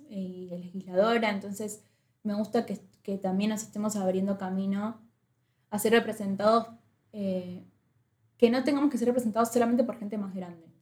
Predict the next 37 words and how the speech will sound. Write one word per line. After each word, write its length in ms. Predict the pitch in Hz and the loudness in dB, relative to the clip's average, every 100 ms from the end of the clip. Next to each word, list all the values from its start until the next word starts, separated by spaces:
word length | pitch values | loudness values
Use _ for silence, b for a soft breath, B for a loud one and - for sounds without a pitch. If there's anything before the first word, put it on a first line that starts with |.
| _ _ _ _ _ - | _ _ _ _ _ -4
Eh, 260 | 190 185 | 0 2
y 20 | 185 | 4
bueno, 260 | 247 220 | 4 6
obviamente 360 | 240 240 254 262 | 4 4 2 2
que 80 | 185 | 2
hay 100 | 185 | 4
que 140 | 196 | 4
ver, 420 | 202 208 208 240 - _ _ _ _ - | 6 6 4 -2 -8 _ _ _ _ 0
Boric 380 | 214 214 - - | 2 2 -4 -12
recién 340 | 190 185 185 185 | -4 -4 -2 -2
empieza, 640 | 185 202 233 226 240 214 | -2 4 6 6 2 0
o 40 | |
sea, 140 | 208 196 | -2 -2
estamos 320 | 214 233 226 | 0 2 2
grabando, 580 | 208 196 208 220 220 226 | 2 0 0 -2 -2 -2
no 120 | 214 | -4
sé, 100 | 208 - | -4 -2
¿puedo 160 | 226 | 0
decir 200 | 214 214 | 2 -2
cuándo 220 | 202 214 190 | -4 -4 -6
estamos 280 | 190 190 175 | -8 -10 -10
grabando? 300 | 170 185 220 | -4 0 2
<laughs> 20 | |
Estamos 240 | 240 254 | 2 0
grabando 320 | 220 190 233 | 0 0 0
en 160 | 220 196 | 0 2
marzo, 500 | 214 247 285 - 294 | 4 6 6 6 4
tipo, 160 | 240 220 | 4 2
Boric 320 | 208 240 - | 2 2 -2
acaba 400 | 190 190 196 220 | -8 -4 -4 0
de 40 | 214 | -2
asumir 220 | 196 208 | -2 -2
hace 180 | 208 202 | -2 -2
cuarenta 440 | - 190 185 185 180 | 0 4 4 2 0
y 40 | |
ocho 200 | 185 220 | 0 2
horas, 240 | 233 277 | 2 0